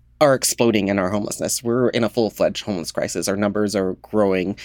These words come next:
year after year. Um, we don't have adequate shelter space. We don't have this, the k-, type of shelter space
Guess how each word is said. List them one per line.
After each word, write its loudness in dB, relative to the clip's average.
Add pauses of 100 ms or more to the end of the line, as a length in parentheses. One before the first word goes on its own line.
(380)
year 2
after -2
year. -2
Um, 0 (960)
we 2
don't 2
have 0 (240)
adequate -2 (140)
shelter 0
space. 0
We 4
don't 4
have 0
this, 0 (120)
the 2
k-, -4
type 2
of 0
shelter 2
space 0